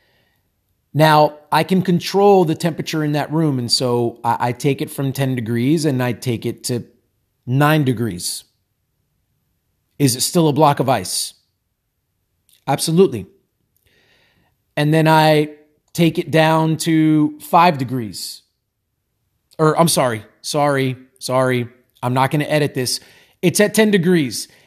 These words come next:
And I bump the temperature up to eleven degrees. My bad, to eleven degrees. I was going in the wrong direction. Is it still a block of ice at eleven degrees? Yes. There's no,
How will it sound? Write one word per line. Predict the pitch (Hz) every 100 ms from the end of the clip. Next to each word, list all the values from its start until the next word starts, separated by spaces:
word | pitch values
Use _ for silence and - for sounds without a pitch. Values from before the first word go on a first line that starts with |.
| _
And | 170 175
I | 170
bump | 139 113 202 190
the |
temperature | 214 214 196 185 190 185 -
up | 208 - - _ -
to | 208 185
eleven | 165 175 190 175 170 143 117 -
degrees. | 139 120 135 107 - -
My | 131 147
bad, | 113 107 - -
to | 202
eleven | 202 196 196 180
degrees. | 131 123 101
I | 117
was | 113
going | 127 147
in |
the | 156
wrong | 156 170
direction. | 160 127 - - - _ _ _ _ _ _ _ _ _ _ _ -
Is | 170
it | 175
still | - 220
a | 208
block | 208 202
of | 190
ice | 202 196
at | 190
eleven | 175 202 190
degrees? | 160 131 123 90 - _
Yes. | 120 247 - - -
There's | 120 123 156 147
no, | 147 160 202 226 226 208